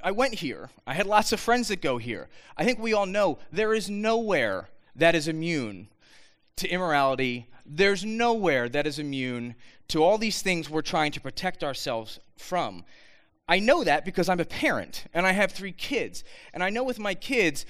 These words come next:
yes, I can produce obedient children, and I can get a response out of them, but that's not what I want.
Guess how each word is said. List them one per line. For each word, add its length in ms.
yes, 300
I 100
can 200
produce 560
obedient 680
children, 580
and 120
I 80
can 160
get 140
a 40
response 680
out 160
of 80
them, 100
but 100
that's 220
not 140
what 120
I 80
want. 520